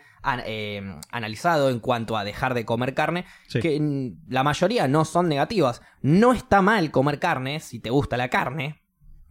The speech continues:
Speaker 1: eh, pero hay un montón de... Hay un montón de nutrientes y de cosas en plantas que te pueden ayudar y que encima te van a dejar el cuerpo pipí cucú.
Speaker 2: Sí, nuevo.
Speaker 1: Hay mucha gente que llega al veganismo o al vegetarianismo por ese lado.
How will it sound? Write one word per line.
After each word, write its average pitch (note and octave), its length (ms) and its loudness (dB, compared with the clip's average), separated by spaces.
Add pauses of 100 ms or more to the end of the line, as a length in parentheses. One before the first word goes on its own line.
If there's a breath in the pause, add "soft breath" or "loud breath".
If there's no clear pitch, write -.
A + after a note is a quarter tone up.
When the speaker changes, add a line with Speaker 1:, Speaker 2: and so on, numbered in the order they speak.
(120)
Speaker 1:
eh, F#2 480 -6 (420 soft breath)
pero D3+ 160 6
hay A3 80 6
un A3+ 60 4
montón G#3 260 2
de... C#3 460 4 (360 soft breath)
Hay E3 100 2
un F#3 60 6
montón F#3 200 4
de F3 100 2
nutrientes D#3 640 2
y C3 180 0
de B2+ 100 -6
cosas D#3+ 420 -2
en B2 220 -4
plantas C#3+ 460 0
que A2 100 -8
te A2+ 120 -8
pueden E3 220 2
ayudar F3+ 380 4
y D3+ 60 -6
que D3 100 -6
encima D#3+ 360 -2
te B2+ 80 0
van D#3+ 140 0
a D3+ 40 0
dejar D3+ 220 0
el C3 220 -2
cuerpo D#3 640 0 (300)
pipí B2 260 -2
cucú. C3 280 -2
Speaker 2:
Sí, A#2+ 100 2 (240)
nuevo. A#2+ 140 2
Speaker 1:
Hay - 60 4
mucha G3+ 200 2
gente G3+ 240 0
que D#3+ 80 -2
llega F3+ 260 -2
al C#3+ 80 2
veganismo C3+ 540 0
o C3 60 4
al A#2+ 60 2
vegetarianismo A#2+ 800 -2 (100)
por A2+ 140 0
ese B2+ 220 -4
lado. G2+ 360 -2